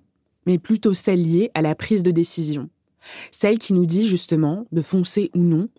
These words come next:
et que l'on décide de suivre ou pas. Et selon les recherches actuelles, ce type d'intuition fonctionne grâce à deux moteurs.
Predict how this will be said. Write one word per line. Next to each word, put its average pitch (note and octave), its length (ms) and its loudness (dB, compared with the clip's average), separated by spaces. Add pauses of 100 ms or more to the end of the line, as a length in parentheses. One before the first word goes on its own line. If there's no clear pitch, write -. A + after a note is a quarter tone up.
(200)
et F#3 80 0
que F3+ 120 0
l'on D#3+ 160 4
décide E3+ 340 0
de E3 100 0
suivre D#3+ 600 -2
ou E3+ 80 -2
pas. C#3 240 -6 (1700)
Et G3 100 2
selon G#3+ 260 4
les A#3+ 140 6
recherches F#3+ 440 2
actuelles, F3 580 0 (100)
ce - 140 0
type G3 200 0
d'intuition F#3 680 2
fonctionne F3 520 2
grâce E3 420 0
à D#3+ 120 0
deux E3 200 4
moteurs. D#3+ 640 0